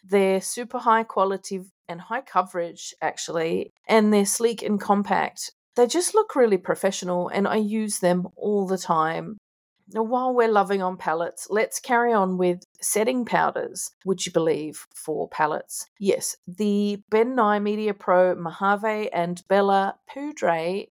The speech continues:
palettes are palettes that I carry in both my tiny but oh so mighty B G Beauty Kit. And I've gotta do an episode on this alone because it just gets me so excited.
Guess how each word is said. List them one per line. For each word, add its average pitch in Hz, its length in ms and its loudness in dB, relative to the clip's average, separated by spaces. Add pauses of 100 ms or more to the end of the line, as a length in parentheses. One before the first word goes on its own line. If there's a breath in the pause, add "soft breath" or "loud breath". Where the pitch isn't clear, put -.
palettes 185 640 -8
are 185 100 -4
palettes 196 440 0
that 214 100 -8
I 208 100 -2
carry 175 400 -6
in 175 100 -2
both 175 280 0
my 170 240 2
tiny 226 680 -2 (120)
but 175 280 0 (220)
oh 247 260 -2
so 196 340 2
mighty 196 480 0
B 185 240 0
G 185 220 0
Beauty 170 340 0
Kit. 151 340 -2 (300 loud breath)
And 233 240 0
I've 233 200 -2 (120)
gotta 254 260 2
do 208 200 -2
an 202 80 -2
episode 190 500 0
on 180 140 -2
this 180 180 -4
alone 175 380 2
because 180 440 0
it 196 160 -2
just 190 280 0
gets - 240 -4
me 180 140 0
so 175 220 0
excited. 175 680 -2